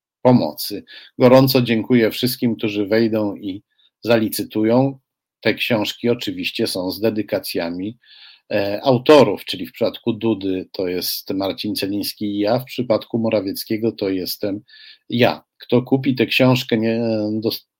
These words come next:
dostanie także dedykację, a przede wszystkim wesprze,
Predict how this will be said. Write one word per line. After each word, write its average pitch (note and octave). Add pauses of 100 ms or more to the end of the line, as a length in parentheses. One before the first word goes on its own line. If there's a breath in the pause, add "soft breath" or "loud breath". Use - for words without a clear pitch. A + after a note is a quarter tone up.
(180)
dostanie A2
także G#2+
dedykację, G#2+
a D3
przede C#3
wszystkim C3+ (520 loud breath)
wesprze, C#3